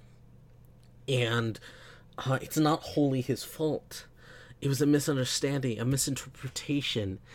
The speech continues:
and that kind of thing is just heartbreaking to think about, that he has suffered through all of this. And so Franklin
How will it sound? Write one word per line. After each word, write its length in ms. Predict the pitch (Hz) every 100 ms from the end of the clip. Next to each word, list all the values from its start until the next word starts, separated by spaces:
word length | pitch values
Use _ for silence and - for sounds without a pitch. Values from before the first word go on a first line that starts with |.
| - - - - -
and 140 | 127
that 160 | 123 131
kind 240 | - 151
of 100 | 139
thing 520 | - 147 139 135 123 - - - - -
is 600 | 135 131 120 104 - - - - - - - - -
just 300 | 135 123 - -
heartbreaking 680 | - 151 156 139 127 123 117
to 40 |
think 220 | - 123
about, 300 | 117 117 92
that 160 | 120 117
he 340 | - 131 120
has 220 | 107 117
suffered 460 | - - 120 - 110
through 220 | - 110
all 220 | 104 107
of 80 | 101
this. 360 | 92 85 - - - - - - - - -
And 340 | 120 120 123
so 580 | - 127 117 117 120 117 - -
Franklin 720 | - - 131 131 - 127 120